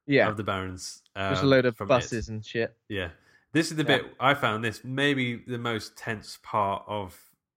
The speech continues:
Speaker 2: the series, because I literally thought Steve was gonna die. Because I kind of, at that point, I still f-, I thought, like, they've given a little bit of a nice thing, but he's still expendable, so this is where he dies. So, what they have
Speaker 1: I, I, I think we're, I think we're discussing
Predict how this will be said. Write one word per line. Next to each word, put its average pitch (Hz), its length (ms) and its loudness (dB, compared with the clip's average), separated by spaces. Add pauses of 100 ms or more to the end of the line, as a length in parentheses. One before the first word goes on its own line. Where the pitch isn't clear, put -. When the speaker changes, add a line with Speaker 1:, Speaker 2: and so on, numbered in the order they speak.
(180)
Speaker 2:
the 110 80 -6
series, 104 320 0
because 123 200 0
I 160 100 2
literally 185 300 -4
thought 175 300 -4 (680)
Steve 135 240 -2
was 117 80 -2
gonna 113 180 0
die. 98 340 -4 (520)
Because 135 140 2
I 165 80 4
kind 190 220 4
of, 185 140 -8
at 151 100 0
that 156 180 2
point, - 140 2
I - 20 -2
still 160 200 0
f-, - 180 -4
I 123 40 -8
thought, 117 240 0
like, 110 140 2
they've 110 160 -2
given 151 200 0
a 143 40 2
little 143 220 2
bit 139 100 4
of 117 60 -2
a 120 40 0
nice 123 540 0 (100)
thing, 120 460 -2
but 123 80 -2
he's 123 100 0
still 165 140 -2
expendable, 107 580 -2
so 110 140 -6
this 123 140 -2
is 107 80 -10
where 104 120 -2
he 101 60 -2
dies. 98 240 -4
So, 123 160 2 (520)
what 135 120 0
they 120 100 4
have 135 400 6 (100)
Speaker 1:
I, 160 60 6
I, 151 160 6
I 147 60 6
think 160 200 2
we're, 143 220 4
I 143 60 0
think 151 160 -2
we're 135 80 0
discussing 123 480 -2